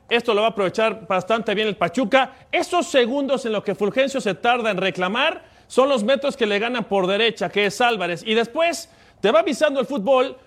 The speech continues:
porque hay velocidad, porque si tú como contención no estás por detrás de la línea del balón,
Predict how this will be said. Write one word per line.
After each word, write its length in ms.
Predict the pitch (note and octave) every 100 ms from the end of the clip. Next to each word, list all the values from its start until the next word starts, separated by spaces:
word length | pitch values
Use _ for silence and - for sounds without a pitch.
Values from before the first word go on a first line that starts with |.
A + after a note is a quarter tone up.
| _
porque 260 | G#3 G#3+ C#4
hay 80 | D4
velocidad, 800 | C#4+ B3 - A#3 C#4 A#3+ F#3 _ -
porque 260 | G3+ F#3+ G#3+
si 140 | G#3+
tú 180 | B3+ D#4+
como 240 | E4 D#4
contención 840 | B3 A#3+ A3+ G#3 F#3+ C4 A#3+ G3+ - _ -
no 160 | G3 D4
estás 600 | D4 - C#4+ C4 - - -
por 140 | G3
detrás 460 | G3 G3+ B3+ C#4+ B3+
de 80 | A3
la 100 | G#3+
línea 260 | C4+ C4
del 140 | A#3+ A#3+
balón, 420 | B3 B3 C#4+